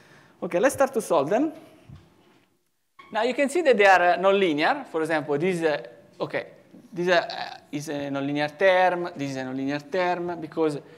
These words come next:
so we're interested, uh, in expansion, in, uh, so we're interested in small fluctuations.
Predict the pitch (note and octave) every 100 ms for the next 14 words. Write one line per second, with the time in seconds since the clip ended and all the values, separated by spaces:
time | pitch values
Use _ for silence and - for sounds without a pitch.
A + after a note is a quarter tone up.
0 | - - _ - G3+ C#4 D#4+ C4+ - G3+
1 | F#3+ F3+ - F3 F#3 - F#3+ D3+ D3 C#3
2 | - D3 - - F3 E3+ D#3+ - - E3
3 | E3+ A3 B3 A3 F3 D#3+ E3+ F#3 E3+ D3
4 | D#3 C#3+ - G3 C4+